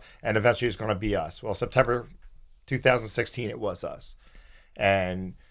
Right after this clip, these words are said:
um, they stopped rolling bypass or brownouts, whatever you wanna call it, for a little bit, and then they brought 'em right back. <clears throat> Um,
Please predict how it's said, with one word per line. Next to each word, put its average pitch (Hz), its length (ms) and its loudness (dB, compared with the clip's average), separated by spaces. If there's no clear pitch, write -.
um, 101 300 4
they 101 100 4
stopped 135 320 6
rolling 127 240 6
bypass 127 580 6
or 113 120 -4
brownouts, 123 500 4
whatever 117 160 2
you 120 80 -2
wanna 117 140 -2
call 123 280 4
it, 120 120 -4
for 123 100 2
a 117 60 4
little 120 200 4
bit, 123 240 6
and 113 120 -8
then 110 80 -6
they 110 80 0
brought 110 240 2
'em 110 100 -6
right 104 180 -6
back. - 400 -12
<clears throat> 214 800 4
Um, 95 600 -2